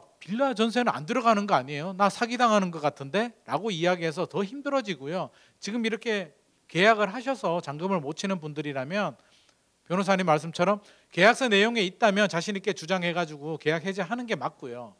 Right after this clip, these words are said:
만약에 계약 내용이 없다면 원래는 자기 돈을 마련해서 이제 해야 되는데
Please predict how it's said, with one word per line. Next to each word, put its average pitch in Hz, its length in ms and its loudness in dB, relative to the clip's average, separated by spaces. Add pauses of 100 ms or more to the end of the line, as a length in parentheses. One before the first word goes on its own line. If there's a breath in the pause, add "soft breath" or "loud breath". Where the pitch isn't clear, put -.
(600)
만약에 214 340 -2
계약 180 300 2
내용이 175 340 2
없다면 165 720 -2 (440 soft breath)
원래는 240 380 4
자기 180 260 0
돈을 208 260 0
마련해서 175 580 -2
이제 147 200 -8
해야 233 220 0
되는데 156 580 -2